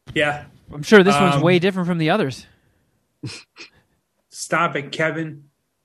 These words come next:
Speaker 1: <laughs> You fucking watch comic book movies and superhero movies. They all end the fucking same, with the superhero winning.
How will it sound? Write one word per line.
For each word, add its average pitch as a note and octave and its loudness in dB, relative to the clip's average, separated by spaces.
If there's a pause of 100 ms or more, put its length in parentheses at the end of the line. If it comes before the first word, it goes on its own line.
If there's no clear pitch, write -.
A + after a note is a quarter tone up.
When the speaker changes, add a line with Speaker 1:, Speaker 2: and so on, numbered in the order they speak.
(460)
Speaker 1:
<laughs> - -2 (1600)
You F#3 -6
fucking A3+ 0
watch F#3+ 0
comic A3 -2
book D3+ -4
movies E3 -4
and F3+ -4
superhero E3 -4
movies. C3 -8
They D#3+ -2
all F3+ -2
end F#3 -8
the F#3 -6
fucking F3+ -6
same, F3 -8
with C3+ -16
the C#3+ -12
superhero E3+ -2
winning. D3 -6